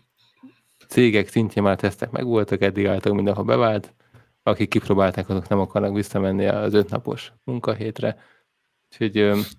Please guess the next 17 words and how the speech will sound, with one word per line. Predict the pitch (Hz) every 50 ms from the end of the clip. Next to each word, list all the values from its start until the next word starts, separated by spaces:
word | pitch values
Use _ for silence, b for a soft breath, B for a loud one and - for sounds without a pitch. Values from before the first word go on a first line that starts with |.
| _ _ _ _ _ _ _ _ _ _ b b b b b b b b b b b b b b b b b _ _ _
mondom, | - 117 113 117 123
ed-, | 135 131
eddig | - 127 123 123 123
ellen-, | 131 131 117 107 113
ellenérv, | 123 123 120 104 101 101 101 101
ellenpélda | 110 110 110 107 98 95 - 104 101 98 95
nincs, | 95 92 95 98 -
hogy | - - - 104 - - _ _ -
esetleg | - 113 - 107 - - 107 98
ba-, | 101 101 -
bárhol | 110 107 101 104 101 98
ne | 98 98
vált | 101 95 98 101
volna | - - - - 101
be, | 101 104
akár | 101 - 101 98
termelékenység | - - 104 101 98 98 98 92 101 98 101 101 - 98 98 98 -